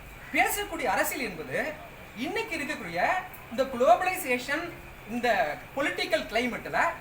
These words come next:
உலகமயமாக்கல் என்ற அரசியல் தன்மை நிறைந்த இந்த உலகத்தில் நாம் என்னவெல்லாம் செய்து கொண்டிருக்கிறோம். இந்த கவிதையை, இந்த கவிதை எப்படி, எப்படி வேண்டும் என்றாலும் புரிந்து கொள்ளலாம். அஹ், ரொனால்டு பார்ட் சொல்ற மாதிரி, "A reader is a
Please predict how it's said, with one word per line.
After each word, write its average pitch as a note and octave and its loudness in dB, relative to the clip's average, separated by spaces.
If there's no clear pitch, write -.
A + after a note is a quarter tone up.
உலகமயமாக்கல் D#4+ 6
என்ற C4 0
அரசியல் C#4 0
தன்மை D#4 2
நிறைந்த B3 -4
இந்த F3 -8
உலகத்தில் G3 -4
நாம் D#4+ 8
என்னவெல்லாம் F#4+ 6
செய்து D4+ -2
கொண்டிருக்கிறோம். G#3+ -4
இந்த B3+ -2
கவிதையை, E4+ 2
இந்த C4 0
கவிதை D#4+ 0
எப்படி, F4+ -2
எப்படி F4 0
வேண்டும் C4 0
என்றாலும் G#3 -2
புரிந்து A3 -8
கொள்ளலாம். D#3 -4
அஹ், F#3 6
ரொனால்டு F4 6
பார்ட் C4 2
சொல்ற G3 -4
மாதிரி, D#3 -2
"A G#3+ -2
reader E4+ -2
is A3 -6
a G#3 -4